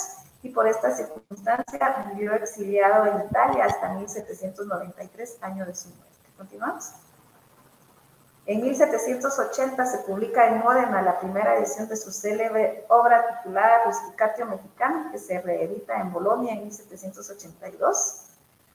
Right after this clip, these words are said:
A ella pertenece el poema Urbi Guatemala. Originalmente fue redactado en latín,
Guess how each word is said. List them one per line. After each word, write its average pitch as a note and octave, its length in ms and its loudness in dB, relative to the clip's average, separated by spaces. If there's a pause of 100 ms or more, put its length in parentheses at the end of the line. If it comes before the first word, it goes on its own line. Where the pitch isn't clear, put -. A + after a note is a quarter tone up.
(180)
A F#3 120 4
ella A3+ 220 12
pertenece F#3+ 920 0
el - 80 -8
poema E3+ 920 0 (840)
Urbi B3 340 2
Guatemala. F#3 680 0 (640)
Originalmente A3+ 720 2 (120)
fue C4+ 100 4
redactado B3 540 8
en A#3 100 4
latín, A#3 300 2